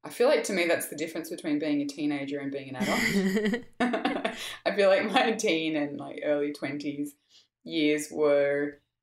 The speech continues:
Speaker 1: making the same mistake
Speaker 2: Yes.
Speaker 1: over and over again and not being self-aware enough to recognize the signs, only to go, "Why am I back in this thing, this same <laughs> situation again and again and again?"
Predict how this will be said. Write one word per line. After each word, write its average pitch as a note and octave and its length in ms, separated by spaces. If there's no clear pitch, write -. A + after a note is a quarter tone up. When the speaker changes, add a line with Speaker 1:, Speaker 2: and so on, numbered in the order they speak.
Speaker 1:
making D3 560
the C#3+ 200
same D3 320
mistake G3+ 340
Speaker 2:
Yes. F#3+ 380
Speaker 1:
over C#3 240
and C3+ 340
over C3+ 300
again C#3 380
and D#3+ 140
not D#3+ 180
being D#3+ 200
self-aware E3+ 540
enough D3+ 440
to D#3 460
recognize D#3 720
the D3 80
signs, E3 800
only E3 280
to - 220
go, F#3 200
"Why B3 240
am A#3+ 240
I A3 320
back G#3+ 400
in F#3 200
this F3+ 360
thing, A3+ 400
this F3+ 280
same A3 300
<laughs> - 120
situation A3 720
again E3 480
and G#3 160
again D3+ 340
and F#3+ 100
again?" A#3+ 320